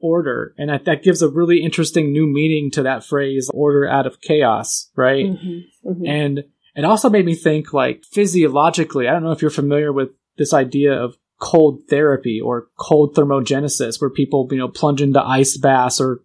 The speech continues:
Speaker 1: cold water as a means to heal themselves. And it got me thinking, like, well, maybe that's why cold therapy is actually so effective, is because it takes all those chaotic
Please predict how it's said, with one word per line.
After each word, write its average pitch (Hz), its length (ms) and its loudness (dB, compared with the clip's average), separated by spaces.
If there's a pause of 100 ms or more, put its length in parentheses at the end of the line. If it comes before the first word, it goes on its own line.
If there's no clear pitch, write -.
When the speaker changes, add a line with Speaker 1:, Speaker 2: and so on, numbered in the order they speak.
(120)
Speaker 1:
cold 151 280 2
water 135 540 0 (140)
as 139 200 2
a 139 60 4
means 147 480 0
to 139 240 -2
heal 240 320 2
themselves. 120 680 -4 (320)
And 160 380 2 (440)
it 170 80 0
got 180 200 2
me 185 100 4
thinking, 220 340 2
like, 170 280 2 (100)
well, 175 520 0 (100)
maybe 208 260 2
that's 202 220 0
why 170 520 2
cold 175 300 2
therapy 170 440 2
is 131 100 2
actually 147 440 2
so 156 420 0
effective, 127 720 -2
is 139 180 -6
because 147 640 0 (120)
it 160 220 -4
takes 196 320 0
all 170 160 4
those 156 220 2
chaotic 165 500 0